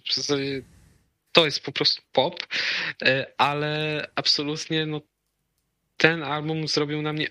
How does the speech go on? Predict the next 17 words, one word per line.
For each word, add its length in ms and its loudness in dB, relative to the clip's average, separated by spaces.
ogromne 600 0
wrażenie 600 0
i 760 -2
naprawdę 560 0
zaskoczył 540 0
mnie. 280 -2
Zaskoczył 400 4
mnie 160 0
też 240 2
dlatego, 380 2
że 200 2
trochę 280 4
właśnie 260 -2
po 120 0
singlach 360 0
też 220 2
nie 380 -2